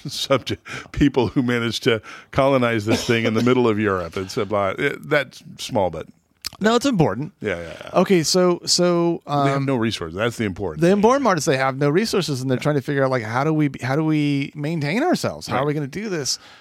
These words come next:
Speaker 2: And
Speaker 1: Uh,
Speaker 2: so they come up with this plan. Go ahead. With
Speaker 1: Well,
Speaker 2: the plan.
Speaker 1: the, uh, the, the prime minister, played by Peter Sellers, comes up with a brilliant plan,
Speaker 2: Yeah.
Speaker 1: uh, which is, uh, the, the, if you wanna get your country rebuilt, the first thing you should do is get the Americans to bomb it, and then they will come <laughs> in and,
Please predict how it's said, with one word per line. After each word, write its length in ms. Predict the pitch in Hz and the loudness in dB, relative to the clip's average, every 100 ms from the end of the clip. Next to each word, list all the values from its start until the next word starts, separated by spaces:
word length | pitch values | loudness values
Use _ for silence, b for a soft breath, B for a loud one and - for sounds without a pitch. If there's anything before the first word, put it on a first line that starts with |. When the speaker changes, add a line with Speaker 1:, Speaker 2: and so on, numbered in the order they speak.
| B - | B -6
Speaker 2:
And 100 | 151 | 0
Speaker 1:
Uh, 40 | |
Speaker 2:
so 100 | 180 | 2
they 120 | 175 | 2
come 160 | 190 196 | 2 2
up 80 | 196 | 2
with 80 | 202 | 0
this 100 | 202 | -2
plan. 300 | 311 330 131 | -2 -2 2
Go 140 | 170 | 2
ahead. 200 | 165 - | 2 -2
With 80 | 147 | 2
Speaker 1:
Well, 120 | 147 | 2
Speaker 2:
the 40 | 151 | 4
plan. 120 | 143 | 2
Speaker 1:
the, 60 | 135 | 4
uh, 120 | 123 | 4
the, 240 | 120 120 113 | 4 2 0
the 120 | 110 | -4
prime 300 | - 147 151 | -2 0 2
minister, 580 | 131 127 - 95 101 107 110 | 0 0 0 -2 -2 -6 -6
played 260 | 120 110 117 | 0 2 2
by 140 | 123 | 0
Peter 260 | 127 123 123 | 2 2 2
Sellers, 380 | 127 110 101 | 0 -2 -2
comes 200 | - 104 | -4 -4
up 100 | 107 110 | -4 -4
with 100 | 117 | -8
a 60 | |
brilliant 500 | 131 208 196 185 170 | -6 -4 -2 -4 -4
plan, 400 | 175 175 139 101 - | -4 -2 -2 -4 -2
Speaker 2:
Yeah. 160 | 85 B - | -2 B -2
Speaker 1:
uh, 140 | 113 113 | 0 2
which 260 | 120 - | 0 2
is, 320 | 120 110 95 | 0 0 -2
uh, 380 | 113 101 95 95 | -2 0 -2 -4
the, 100 | 101 104 | -8 -10
the, 220 | 113 110 | -12 -12
if 140 | 101 | -8
you 60 | 135 | -6
wanna 180 | 165 156 | -4 -4
get 160 | 151 | -4
your 80 | 127 | -4
country 380 | - 135 123 113 | -4 -4 -4 -6
rebuilt, 400 | 104 101 113 107 | -6 -4 -4 -4
the 80 | 92 | -6
first 260 | 117 123 | -4 -4
thing 140 | 127 117 | -4 -6
you 80 | |
should 160 | 107 110 | -6 -4
do 120 | 110 | -2
is 80 | 98 | -2
get 200 | 107 95 | -2 -4
the 120 | 98 | -6
Americans 580 | 98 95 98 107 117 98 | -8 -8 -6 -6 -6 -6
to 100 | - | -8
bomb 460 | 87 90 101 98 104 | -10 -4 0 0 -2
it, 100 | 107 | -4
and 180 | 95 95 | -8 -6
then 120 | 92 | -6
they 80 | 90 | -8
will 140 | 87 | -8
come 200 | - 131 | -4 -4
<laughs> 40 | 139 | -4
in 80 | |
and, 380 | 120 110 - 123 | -8 -12 -14 -16